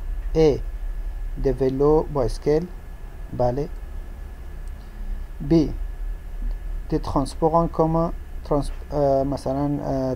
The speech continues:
ترانسپورت عام یا عام، بله. سی، دیو-، دیلوچیو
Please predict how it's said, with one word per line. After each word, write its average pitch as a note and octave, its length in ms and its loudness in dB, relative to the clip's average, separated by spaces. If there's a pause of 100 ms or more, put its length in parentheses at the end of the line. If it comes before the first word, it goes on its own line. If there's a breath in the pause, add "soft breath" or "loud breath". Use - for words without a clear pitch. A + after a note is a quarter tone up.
ترانسپورت C#3 880 2 (1040)
عام C#3 260 2
یا C#3+ 160 4 (120)
عام، E3+ 280 4 (440)
بله. C#3 280 2 (1160)
سی، C#3+ 420 2 (140)
دیو-، C#3 200 4 (200)
دیلوچیو D3+ 640 2